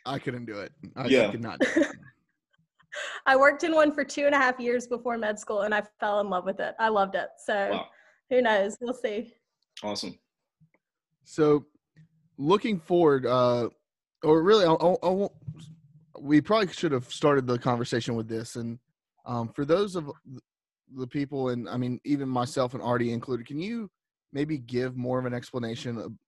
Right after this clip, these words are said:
Speaker 1: of what is A L S?
Speaker 3: For sure. It is a neurodegenerative disease. So it attacks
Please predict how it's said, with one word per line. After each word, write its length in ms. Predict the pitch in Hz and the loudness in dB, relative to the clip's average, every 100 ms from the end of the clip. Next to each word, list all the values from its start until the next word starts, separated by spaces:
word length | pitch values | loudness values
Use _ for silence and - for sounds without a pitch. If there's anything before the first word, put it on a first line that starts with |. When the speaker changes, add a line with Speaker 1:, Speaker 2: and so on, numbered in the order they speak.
| _ - | _ -10
Speaker 1:
of 240 | 110 110 - | -10 -10 -12
what 420 | 110 117 123 127 _ _ | -12 -2 -2 -2 _ _
is 320 | 113 120 120 - | -6 -4 -6 -8
A 120 | 117 | -6
L 200 | 113 107 | -4 -6
S? 380 | 107 120 - - _ _ _ _ _ _ _ _ _ _ _ | -8 -10 -14 -20 _ _ _ _ _ _ _ _ _ _ _
Speaker 3:
For 120 | 302 | -10
sure. 420 | - 262 254 226 _ _ _ _ - | -6 -6 -6 -8 _ _ _ _ 4
It 140 | 285 | 6
is 260 | 349 349 302 - | 6 0 -2 0
a 540 | 247 247 240 240 233 | 0 2 2 2 2
neurodegenerative 1080 | 240 226 214 233 233 262 208 202 220 226 208 | -2 -2 0 0 0 -2 -4 -4 -4 -4 -4
disease. 520 | 202 196 190 254 - - | -6 -8 -10 -12 -14 -4
So 180 | 262 | -2
it 140 | 247 - 254 | -2 -2 -8
attacks 460 | 247 262 254 262 | -2 0 0 -2